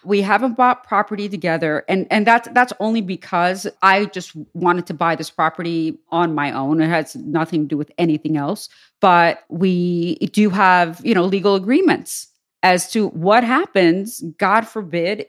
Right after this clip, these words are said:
if we decide that we don't wanna be together anymore, right?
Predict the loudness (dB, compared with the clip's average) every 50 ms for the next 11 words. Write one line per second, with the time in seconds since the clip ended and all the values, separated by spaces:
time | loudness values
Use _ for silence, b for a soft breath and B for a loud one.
0 | _ -4 -2 -2 -2 -4 -4 -4 -2 -2 0 0 -2 -2 -2 -2 0 2 4 4
1 | 4 2 0 -4 b b b b b -2 0 2 2 2 4 4 4 6 6 6
2 | 6 4 4 2 2 0 -2 -2 -2 -6 -8 -6 -8 -8 -8 -10 -12 -14 -16 -18
3 | _ _ _ _ -2 0 0 2 2 0 -2 -4